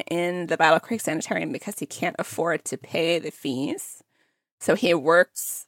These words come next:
in order to get treatment. And he works in the kitchens. And he ends up seeing the process by which they're making breakfast cereals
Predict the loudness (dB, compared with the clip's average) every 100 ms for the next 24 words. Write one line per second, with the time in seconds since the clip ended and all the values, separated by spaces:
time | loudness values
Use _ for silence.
0 | _ 0 2 2 0 -6 -6 -6 -4 -6
1 | -6 -10 -10 _ _ -20 _ 4 4 0
2 | 4 6 6 4 0 -4 -4 -4 -2 -4
3 | -4 -12 -14 -16 -18 _ _ _ _ 0
4 | 0 2 0 2 2 2 4 4 4 0
5 | _ _ -4 -2 -2 -2 -2 -4 -2 4
6 | 8 8 6 2 2 -2 4 6 6 4
7 | 0 -2 2 2 2 0 -4 -2 -2 0
8 | -4 _ _ _ _ 2 2 2 0 0
9 | 0 0 0 0 -2 -4 -10 -14